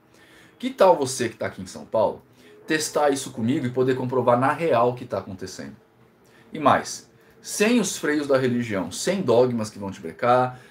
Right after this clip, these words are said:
pra você conseguir usar isso quando você quiser, da forma que você quiser, pra poder te ajudar no seu dia a dia e mais do que isso, com a possibilidade de testar o desempenho in loco, junto comigo,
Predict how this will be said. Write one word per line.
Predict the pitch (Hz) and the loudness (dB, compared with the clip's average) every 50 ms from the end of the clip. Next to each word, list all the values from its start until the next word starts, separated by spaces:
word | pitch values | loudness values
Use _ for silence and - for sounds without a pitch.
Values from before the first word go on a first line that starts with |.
| - - - | -20 -12 -6
pra | - 117 120 117 | 0 4 4 4
você | 117 120 120 123 139 131 | 4 4 0 -4 -4 -6
conseguir | 127 131 123 127 - 123 113 127 135 139 135 131 - _ _ _ | -6 -6 -6 -4 -4 -4 0 2 2 2 0 -2 -8 _ _ _
usar | - 110 101 - 123 135 | -10 -2 2 4 4 4
isso | 135 - - - - _ | 2 0 -8 -12 -16 _
quando | - 123 185 226 277 262 208 | -4 -2 0 2 2 0 0
você | 170 147 127 127 131 | -2 -2 -4 -4 -4
quiser, | 123 - 101 95 92 101 110 113 113 | -8 -8 -10 -4 2 4 4 4 4
da | 117 117 113 | 4 2 0
forma | - - - - 135 139 - 214 214 214 202 | 0 -4 -8 -2 0 2 2 2 2 0 -4
que | 196 190 | -4 -6
você | 170 165 - 143 | -10 -10 -10 -10
quiser, | - - 139 110 101 104 107 - - - - - _ _ _ | -10 -8 -2 2 2 2 2 0 -6 -20 -20 -20 _ _ _
pra | - 135 131 | 0 0 2
poder | 127 135 143 131 127 123 120 120 - - | 2 2 0 2 2 2 2 0 -4 -10
te | - - 285 330 381 | -10 -8 0 2 4
ajudar | 370 285 196 180 147 131 127 123 117 | 4 4 2 0 4 6 6 6 6
no | 120 117 | 4 -2
seu | - 123 110 | -4 -6 -8
dia | 101 95 101 107 110 | -6 -6 -4 -4 -4
a | |
dia | 101 92 90 101 110 - - | -4 -4 -6 -6 -6 -8 -8
e | 160 | -10
mais | 165 147 135 127 135 143 139 | -6 -2 0 0 2 0 0
do | 139 135 | -4 -6
que | - 143 | -8 -8
isso, | 107 95 - - - - _ _ _ _ _ _ _ _ _ _ _ _ _ _ _ _ _ | -8 -8 -10 -12 -16 -20 _ _ _ _ _ _ _ _ _ _ _ _ _ _ _ _ _
com | - 120 120 | -2 0 2
a | 117 - | 2 2
possibilidade | - - 156 185 214 208 - 196 170 165 160 151 131 131 131 135 135 | 0 2 4 4 4 4 2 -4 -4 -4 -2 0 2 2 2 2 0
de | 131 127 123 | -4 -10 -10
testar | - 135 123 123 - - - 151 185 | -8 -6 -6 -6 -4 -2 2 2 2
o | 196 175 | 2 0
desempenho | 165 156 139 135 127 120 - 143 139 151 147 | -2 -6 -6 -4 -6 -4 -2 -4 -4 -4 -4
in | 151 170 170 | -6 -6 -2
loco, | 147 131 123 123 123 - - - - - _ _ _ _ _ _ _ _ - | 0 2 4 4 2 0 -6 -18 -20 -20 _ _ _ _ _ _ _ _ -14
junto | 107 95 98 143 190 220 - | -10 -6 -4 -2 -2 -2 -2
comigo, | - 269 165 123 95 87 - | -2 -2 0 0 -2 -4 -6